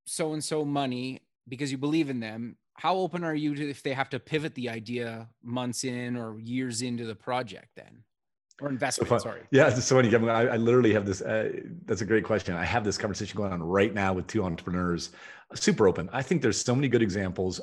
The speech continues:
Speaker 2: of, of entrepreneurs that are, if you have a good team, and you've got a good team that likes to work together and they have the chemistry required to get through all the ups and downs of, <clears throat> excuse me, entrepreneurship, that's a really, really rare find to begin with.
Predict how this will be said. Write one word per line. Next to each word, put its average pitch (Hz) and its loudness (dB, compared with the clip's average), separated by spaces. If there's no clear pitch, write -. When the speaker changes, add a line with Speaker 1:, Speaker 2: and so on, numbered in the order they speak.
Speaker 2:
of, 92 -2
of 104 2
entrepreneurs 104 2
that 87 -2
are, 107 -4
if 104 -6
you 160 6
have 170 2
a 127 2
good 107 2
team, 80 -4
and 113 -6
you've 104 -6
got 110 2
a - 0
good 127 0
team 110 0
that 104 -4
likes 101 0
to 101 -2
work 101 2
together 92 2
and 92 0
they 92 6
have 95 0
the 90 -4
chemistry 101 -2
required 85 -2
to - -12
get 82 -4
through 87 -6
all 82 -2
the 90 -8
ups 95 -12
and 82 -4
downs 80 -4
of, 85 -6
<clears throat> - -18
excuse 113 2
me, 98 4
entrepreneurship, 98 0
that's 165 -2
a 95 0
really, 92 2
really 85 -2
rare 90 2
find 87 -2
to 78 -6
begin 87 -2
with. 76 -8